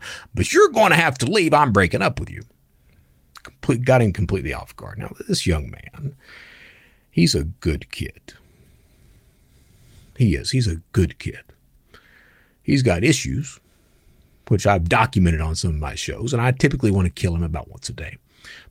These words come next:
But he's a good guy. Got him completely unaware. He, uh, he calls his mom, devastated. Just crying, trying to drive back.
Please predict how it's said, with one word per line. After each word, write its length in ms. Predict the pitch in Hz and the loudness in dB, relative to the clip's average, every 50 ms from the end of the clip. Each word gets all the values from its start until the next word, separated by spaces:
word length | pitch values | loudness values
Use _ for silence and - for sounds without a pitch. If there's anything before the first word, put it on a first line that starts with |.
| _ _ | _ _
But 80 | - 277 | -10 -8
he's 120 | 208 - | -6 -4
a 40 | 90 | -4
good 260 | 85 - 107 101 - | -4 -4 -6 -6 -8
guy. 280 | - 110 - - - _ _ _ _ _ _ _ _ _ _ _ _ _ _ _ _ _ _ _ _ _ _ - - _ _ _ _ _ _ _ _ _ _ _ - | -12 -12 -14 -14 -18 _ _ _ _ _ _ _ _ _ _ _ _ _ _ _ _ _ _ _ _ _ _ -20 -20 _ _ _ _ _ _ _ _ _ _ _ -2
Got 200 | - 156 160 139 | 0 2 2 2
him 80 | 113 | 2
completely 500 | - 104 82 - - 117 110 90 95 82 | 0 0 -2 0 0 -2 0 0 0 -2
unaware. 720 | 78 80 80 78 - - 82 - - - - 113 120 123 131 _ _ _ _ _ _ _ _ _ _ _ _ _ _ _ - _ - | -2 -2 -2 -2 -4 -6 -10 -14 -16 -14 -10 -10 -10 -10 -10 _ _ _ _ _ _ _ _ _ _ _ _ _ _ _ -20 _ -20
He, 440 | - - - 110 127 131 123 95 76 | -10 -4 -2 0 2 2 2 0 0
uh, 180 | 73 - - | -2 -4 -6
he 180 | 98 95 110 117 | -2 0 -2 -2
calls 340 | - - 117 107 104 104 104 | -2 -2 -4 -2 -2 -2 -2
his 200 | 95 85 - - | -2 -4 -4 -4
mom, 560 | 80 76 67 - - - 57 - - 127 - _ _ _ _ - - - - _ _ _ _ _ _ _ _ _ _ - 120 104 95 | -6 -6 -8 -10 -12 -16 -16 -14 -14 -14 -14 _ _ _ _ -20 -20 -20 -20 _ _ _ _ _ _ _ _ _ _ -8 -8 -6 -2
devastated. 720 | - 104 87 - - - - - - - - - _ - - _ _ _ - _ _ _ _ _ _ _ _ _ _ _ _ _ _ _ _ _ _ _ _ _ _ _ _ _ _ _ _ _ _ _ _ _ _ _ _ _ _ _ _ _ _ _ _ _ _ _ _ _ _ _ _ _ - - | 0 0 0 0 -4 -8 -8 -8 -10 -12 -14 -18 _ -20 -20 _ _ _ -20 _ _ _ _ _ _ _ _ _ _ _ _ _ _ _ _ _ _ _ _ _ _ _ _ _ _ _ _ _ _ _ _ _ _ _ _ _ _ _ _ _ _ _ _ _ _ _ _ _ _ _ _ _ -16 -12
Just 240 | - 95 - - | -8 -8 -8 -8
crying, 580 | - - - - 120 110 104 104 104 101 95 90 | -10 -8 -2 0 2 2 4 4 4 4 4 2
trying 260 | 87 95 92 98 98 90 | 2 2 2 2 2 2
to 40 | |
drive 420 | 82 82 - 85 82 87 82 - _ - | 0 0 -2 -2 0 -2 -2 -4 _ -10
back. 460 | - - - - - - - - | -10 -8 -10 -12 -16 -20 -20 -20